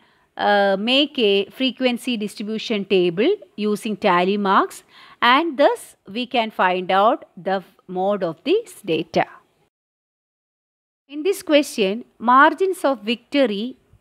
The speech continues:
is shown. Therefore, we can make a frequency distribution table like this,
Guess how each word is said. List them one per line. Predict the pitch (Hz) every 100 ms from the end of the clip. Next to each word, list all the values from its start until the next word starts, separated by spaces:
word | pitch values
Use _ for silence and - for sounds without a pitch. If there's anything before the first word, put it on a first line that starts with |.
| _ _
is | - 233 233 214 - -
shown. | - 220 175 180 311 - _ _ _ _
Therefore, | 247 285 - 220 240 -
we | 220
can | 240 247 233
make | 220 226 233 -
a | 214 202 202 -
frequency | - 220 233 220 214 233
distribution | 202 - 208 196 190 202 196
table | 185 175 180 240
like | 220 175 165
this, | 311 381